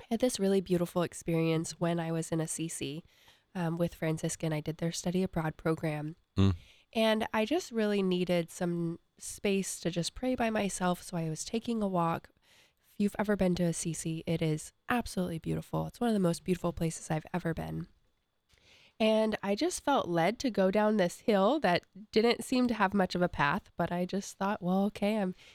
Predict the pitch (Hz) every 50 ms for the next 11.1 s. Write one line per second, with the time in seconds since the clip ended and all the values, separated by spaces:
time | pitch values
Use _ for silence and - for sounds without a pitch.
0 | _ _ - 196 202 208 220 247 277 285 - - 247 247 285 339 359 294 185 190
1 | 185 208 - - - 233 233 226 220 240 240 240 240 233 - - - - - -
2 | - - - _ - - 214 220 220 220 214 208 - - 190 185 190 - - -
3 | 208 196 202 208 226 277 403 466 494 - - _ _ - 90 82 90 - - 233
4 | 254 269 269 302 - - 247 247 254 254 262 285 330 370 359 349 370 370 - 330
5 | 302 285 - - - 262 262 262 262 269 277 277 277 262 - - - - 226 226
6 | 226 220 220 - - 190 220 - - 302 403 - - 403 285 220 180 147 165 175
7 | - _ _ _ _ _ _ - - - 302 302 311 311 302 302 - - - 254
8 | 262 254 - 214 254 247 240 226 220 220 196 - - - - - 214 247 240 233
9 | 233 233 247 240 - 349 403 415 320 240 208 196 - 202 196 180 170 156 156 165
10 | - - 165 160 156 165 160 - 151 117 73 - - - _ - - 214 220 220
11 | 220